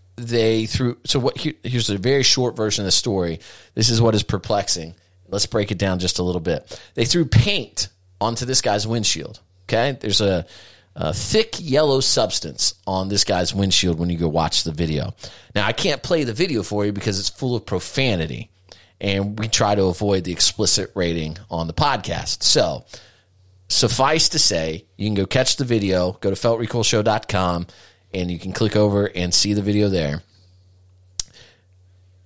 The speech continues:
This guy is surrounded by violent people throwing rocks and objects at him.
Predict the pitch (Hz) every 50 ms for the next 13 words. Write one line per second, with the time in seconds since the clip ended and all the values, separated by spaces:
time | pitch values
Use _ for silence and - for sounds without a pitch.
0 | _ - - 147 175 - - - - 202 165 165 151 139 131 - - 127 104 98
1 | 107 110 110 110 107 98 95 87 80 85 80 80 73 90 90 87 92 90 92 90
2 | - - 87 71 - 69 - - _ - - 123 110 104 98 92 90 92 104 104
3 | 113 113 107 - - 104 92 90 87 90 85 - 92 82 - - 85 76 58 -
4 | 92 78 60